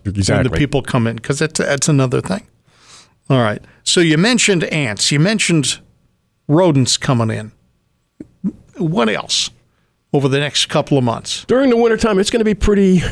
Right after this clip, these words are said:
Speaker 2: uh, they'll, oh, there'll be, uh, crickets will be coming in.
Speaker 1: Yeah.
Speaker 2: Uh, they generally, they're just a, you know, they'll be singing in the house, and
Speaker 1: Yeah.
Speaker 2: you know, they're, they're kinda cute. You can put 'em in the little cricket box, but it's still an insect in your house, and you're try-,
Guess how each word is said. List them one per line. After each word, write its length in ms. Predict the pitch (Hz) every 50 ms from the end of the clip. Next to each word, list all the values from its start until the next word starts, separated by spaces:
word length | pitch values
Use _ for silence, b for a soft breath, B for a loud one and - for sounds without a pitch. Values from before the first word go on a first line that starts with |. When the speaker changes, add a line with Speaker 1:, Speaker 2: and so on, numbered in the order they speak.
| 139 -
Speaker 2:
uh, 560 | - 135 131 123 120 120 113 107 104 101 90 -
they'll, 220 | 127 156 180 185 143 -
oh, 120 | 170 180
there'll 140 | 151 139 135
be, 160 | 139 143 - - -
uh, 100 | 135 127 - - -
crickets 380 | - - 147 147 - 151 - -
will 80 | 160
be 100 | 139 139
coming 320 | 123 - - 123 127 120 110
in. 320 | 98 92 92 107 113 104 98 - -
Speaker 1:
Yeah. 240 | 98 233 240 196
Speaker 2:
Uh, 140 | 110 80 76 76 67 82 82 65 95 104 104
they 360 | 113 113 113 113 113 113 101 85 143 104
generally, 300 | 95 131 135 127 127 117
they're 200 | 110 123 127 127
just 280 | 113 117 123 - -
a, 240 | 120 110 110 107 98 92 120 - - -
you 80 | 98
know, 100 | 113 98
they'll 140 | 98 110 113
be 120 | 101 117
singing 360 | 110 - - 139 131 123 117 113
in 60 | 117
the 100 | 107 98
house, 380 | 110 104 104 113 120 - -
and 120 | 113 104 101
Speaker 1:
Yeah. 360 | 226 302 370 339 254 - - - -
Speaker 2:
you 60 | 107
know, 140 | 101 104 110
they're, 260 | 98 113 113 107 - -
they're 140 | 123 110
kinda 240 | 104 - 139 120 104
cute. 220 | - - 123 120 113
You 80 | 117
can 180 | 113 - 113 95
put 300 | - - 101 - - 127
'em 80 | 117
in 60 | 110 113
the 80 | 117
little 160 | 113 113 101
cricket 320 | - - 170 - - 127 101
box, 340 | 104 104 98 120 - - -
but 180 | - 87 - B B B B B B B B B
it's 140 | - 101 -
still 200 | - 170 135 127
an 100 | 127 120
insect 360 | 127 131 123 - 123 107 -
in 60 | 113 107
your 140 | 95 87
house, 320 | 85 117 107 98 101 101 -
and 120 | 113 92
you're 120 | 87 90 180
try-, 160 | - 117